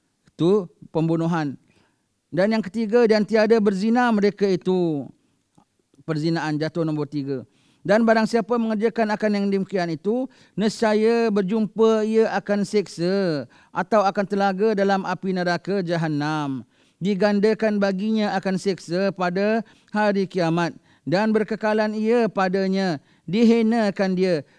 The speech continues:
melainkan mereka yang taubat. Ha? Melainkan mereka yang taubat. Sebab itu kita lihat dalam kategori pembunuh,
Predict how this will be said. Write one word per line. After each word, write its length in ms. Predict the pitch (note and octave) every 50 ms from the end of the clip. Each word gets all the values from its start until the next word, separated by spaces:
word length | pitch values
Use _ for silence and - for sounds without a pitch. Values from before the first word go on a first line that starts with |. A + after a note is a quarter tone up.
| _ _
melainkan 400 | E3+ G3 G3+ G#3 F3+ - A3+ A3+ A#3
mereka 320 | A#3 A#3+ A3+ - - G3+ F#3
yang 160 | F3+ E3+ E3
taubat. 480 | - D#3+ D3+ C#3+ C3+ C#3 C#3+ D3 C#3+ - _ _ A#2 - _ _ - B2+
Ha? 320 | C3 C#3 E3 G3+ A#3+ A#3 - _ _ _ _ _ _ -
Melainkan 320 | C#3 C#3+ - G3 G3+ G#3+
mereka 240 | G3 F3 E3 - G3
yang 160 | F#3 E3+ D#3+
taubat. 320 | - E3 D3+ D3+ D3 C3+ - - _ _ _ _ _ _ _
Sebab 160 | C#3 D3+ D#3
itu 160 | E3+ E3 A#3
kita 240 | G3 G3+ F#3 - G3
lihat 240 | F#3 G#3 A#3 A3 -
dalam 240 | D#3 F3+ F#3+ G3 F#3+
kategori 640 | - - G3+ - G3+ G3+ F3+ F3+ G3+ G#3 G#3+ G3+
pembunuh, 640 | - - F#3 F#3+ F3+ F3+ F#3 E3+ D#3+ D#3 F3+ A#3+ A3